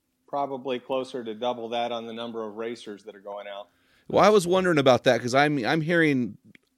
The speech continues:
Speaker 2: stories about this world race all over the place. So forty-five hundred to me, I thought, "That doesn't sound right." So anyway, I appreciate for that,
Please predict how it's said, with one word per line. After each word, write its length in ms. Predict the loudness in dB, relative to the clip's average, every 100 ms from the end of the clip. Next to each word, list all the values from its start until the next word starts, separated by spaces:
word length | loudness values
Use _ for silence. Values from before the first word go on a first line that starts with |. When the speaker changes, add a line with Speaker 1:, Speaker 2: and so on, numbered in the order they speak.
| _ _ -8
Speaker 2:
stories 500 | -2 6 8 8 4
about 180 | 0
this 160 | -2 -4
world 240 | 0 2
race 240 | 4 2 2
all 160 | 2
over 140 | 2 0
the 80 | 0
place. 260 | -2 -2
So 120 | -2 -4
forty-five 460 | 0 0 0 0
hundred 220 | 0 0
to 60 | 0
me, 100 | -4
I 40 | -2
thought, 260 | -2 -4 _ _ _ _
"That 120 | -14
doesn't 280 | -10 -8 -8
sound 380 | -8 -8 -6 -2
right." 240 | -2 -2 2
So 260 | 4 4 0 -18 -2
anyway, 300 | 4 6 6
I 40 |
appreciate 480 | 4 0 -2 0 -2
for 100 | -2
that, 200 | -2 -2